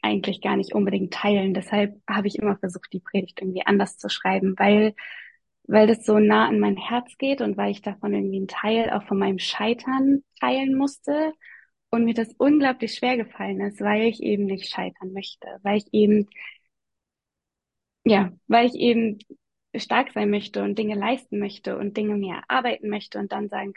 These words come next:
können möchte, „Ich hab das erreicht und jetzt könnt ihr stolz auf mich sein oder jetzt kann Gott stolz auf mich sein.“ Und in diesem Predigtschreiben hat Gott eigentlich gesagt, „Aber das ist nicht das, was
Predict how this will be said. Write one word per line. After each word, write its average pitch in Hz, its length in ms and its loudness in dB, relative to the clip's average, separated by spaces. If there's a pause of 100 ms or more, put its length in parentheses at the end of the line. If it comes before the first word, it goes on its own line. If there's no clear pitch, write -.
können 202 300 -10 (400)
möchte, 202 460 -2
„Ich - 360 -2
hab - 160 -6
das 208 240 -4
erreicht 202 720 -8
und 202 140 -12
jetzt 208 200 -8
könnt 202 220 -8
ihr 202 80 -4
stolz 220 300 -4
auf 196 100 -8
mich 202 140 -4
sein 202 180 -4
oder 185 120 -6
jetzt - 200 -10
kann 196 100 -10
Gott - 180 -4
stolz - 280 -8
auf - 140 -12
mich 208 160 -16
sein.“ 196 220 -6
Und 196 200 -10 (1500)
in 277 220 6
diesem 247 260 2
Predigtschreiben 214 840 -2
hat 202 120 -4
Gott 202 160 -6
eigentlich 190 280 -6
gesagt, 196 320 -6
„Aber 196 200 0
das 196 160 -6
ist - 160 -12
nicht 202 360 -6
das, 190 220 -8
was 190 120 -8